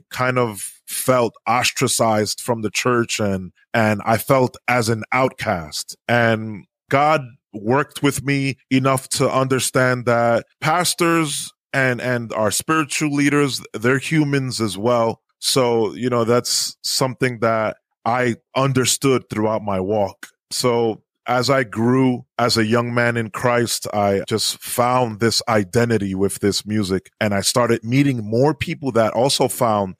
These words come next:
their identity with this heavy music. And, you know, I always think about the way Jesus spoke in parables. When Jesus spoke in parables, he always spoke in a way where people can understand.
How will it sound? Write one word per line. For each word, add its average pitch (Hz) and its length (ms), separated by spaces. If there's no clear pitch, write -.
their 117 260
identity 104 560
with 92 180
this 98 180
heavy 92 280
music. 90 420
And, 92 320
you 139 80
know, 147 100
I 147 160
always 160 300
think 156 200
about 131 440
the 113 140
way 123 460
Jesus 135 520
spoke 131 380
in 104 100
parables. 98 680
When 101 140
Jesus 156 320
spoke 185 260
in 160 80
parables, 110 640
he - 160
always 202 440
spoke 190 420
in 151 180
a 135 100
way 127 300
where 127 240
people 143 400
can 131 200
understand. 120 760